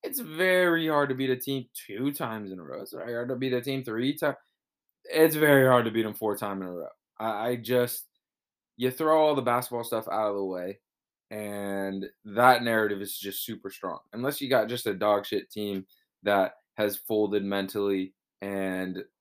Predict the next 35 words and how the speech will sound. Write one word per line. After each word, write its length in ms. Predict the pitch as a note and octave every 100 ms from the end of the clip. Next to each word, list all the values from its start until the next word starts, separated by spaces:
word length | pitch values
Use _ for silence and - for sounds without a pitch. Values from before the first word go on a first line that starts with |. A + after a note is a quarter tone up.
| -
is 320 | F#2+ F#2+ -
succumbed, 640 | - G#2+ - G2+ F2+ E2+ _ _ _ -
I 100 | A2+
don't 180 | A2+ G#2
think 160 | G#2+ G2+
that 180 | G2
Warriors, 380 | F#2+ G2 F#2+ - -
this 260 | G#2 -
Warriors 400 | G2 G2 G2+ G2+
team 240 | - G#2+ G2+
is 120 | -
sitting 220 | G#2 G2
here 160 | F#2+ F#2
saying, 160 | F#2 G#2+
"Oh 300 | A2+ G#2+ G2
man, 520 | A#2+ C#3+ E3 D#3+ D3
we 80 | A2
just 340 | - E3 -
can't 300 | D#3+ D3 C3
beat 180 | C3 B2
the 80 | G#2+
Denver 320 | G#2 G#2+ G2
Nuggets." 400 | F#2 - _ -
It's 180 | - -
not, 260 | A2+ G2+ - _ _ _ _ _ _
it's 100 | -
not 140 | B2+
like 180 | G#2 E2+
that. 200 | - - _
So, 360 | - A#2 A2 - _ _ _ -
um, 580 | A2+ A2+ A2 G#2 G#2 -
you 140 | C#3 E3+
have 240 | G3+ G3+
that 220 | C#3 A#2+
narrative. 360 | A2 G#2 C3